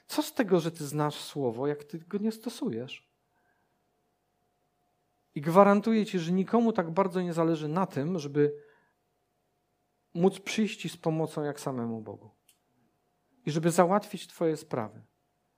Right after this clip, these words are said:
Jemu znacznie bardziej zależy niż Tobie samemu. Ale czasami jest tak, że Bóg musi, musi trzymać się swojego słowa.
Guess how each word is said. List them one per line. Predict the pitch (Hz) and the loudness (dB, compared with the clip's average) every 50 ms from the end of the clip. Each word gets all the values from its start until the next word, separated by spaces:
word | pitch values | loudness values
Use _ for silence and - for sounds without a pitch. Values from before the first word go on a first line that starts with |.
| _ - | _ -2
Jemu | 151 160 165 | 2 2 4
znacznie | 156 160 202 226 220 - 208 185 | 6 6 6 4 4 4 0 0
bardziej | 165 147 180 196 202 185 185 | 2 4 4 2 2 2 -2
zależy | 170 170 175 165 170 170 156 170 175 | -2 2 4 4 4 4 2 0 -4
niż | 170 160 - | -6 -6 -6
Tobie | - 170 160 160 | -6 -6 -4 -4
samemu. | 156 - - 151 139 123 117 104 98 104 - _ _ _ _ _ _ _ _ _ _ _ _ _ _ _ _ _ _ _ _ _ - _ - | -4 -4 -4 -4 -4 -4 -6 -8 -10 -16 -20 _ _ _ _ _ _ _ _ _ _ _ _ _ _ _ _ _ _ _ _ _ -20 _ 0
Ale | 156 160 165 | 2 4 4
czasami | 165 165 185 180 - 208 214 220 208 | 4 2 -2 -2 0 2 2 2 2
jest | 190 170 - - | 2 0 0 0
tak, | - 170 180 170 | 0 0 0 -2
że | 165 165 | -4 -6
Bóg | 160 165 165 | -6 -4 -2
musi, | - 180 196 208 190 - - 139 135 160 180 202 - _ _ _ _ _ _ _ _ _ _ _ _ _ - | 0 0 2 0 0 -2 -4 -6 -6 -6 -6 -8 -12 _ _ _ _ _ _ _ _ _ _ _ _ _ -2
musi | 139 147 165 214 226 - - - - 120 117 123 - _ _ - | 2 6 8 8 6 6 2 -4 -10 -12 -14 -16 -18 _ _ -16
trzymać | - - - 190 180 170 170 165 170 | -14 -6 -2 -2 0 0 0 0 -2
się | 170 - - 160 147 147 143 - - - _ _ _ _ _ _ _ _ _ _ _ _ _ _ _ _ _ _ _ _ _ _ _ _ _ _ _ _ _ _ _ _ | -4 -4 0 0 0 0 -2 -6 -12 -20 _ _ _ _ _ _ _ _ _ _ _ _ _ _ _ _ _ _ _ _ _ _ _ _ _ _ _ _ _ _ _ _
swojego | _ - - - 160 147 143 139 | _ -10 -6 -4 -4 -4 -4 -6
słowa. | - - 113 98 98 104 104 | -8 -10 -16 -16 -18 -20 -20